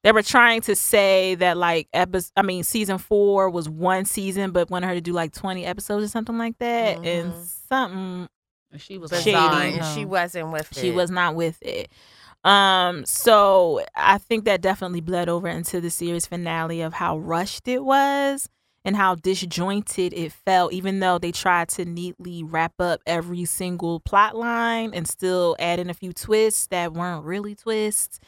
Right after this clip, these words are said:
Speaker 1: Like, it just did
Speaker 3: Be-
Speaker 1: not.
Speaker 3: because
Speaker 1: Yeah.
Speaker 3: you just,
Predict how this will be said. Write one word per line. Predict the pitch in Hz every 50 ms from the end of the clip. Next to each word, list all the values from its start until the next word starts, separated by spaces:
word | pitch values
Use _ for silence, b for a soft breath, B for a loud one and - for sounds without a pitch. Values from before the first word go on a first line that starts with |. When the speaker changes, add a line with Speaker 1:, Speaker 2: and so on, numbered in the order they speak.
| _ _ _ _ _ _ _ _ -
Speaker 1:
Like, | 156 165 160 170
it | 165
just | 170 175 165 160 -
did | 170 170 160
Speaker 3:
Be- | 160
Speaker 1:
not. | 156 151 147 143 139 117 80 - _ _ -
Speaker 3:
because | 170 196 202 - - 240 196 196 196 190
Speaker 1:
Yeah. | 190 214
Speaker 3:
you | 254 277 262 233
just, | 208 208 208 208 202 196 -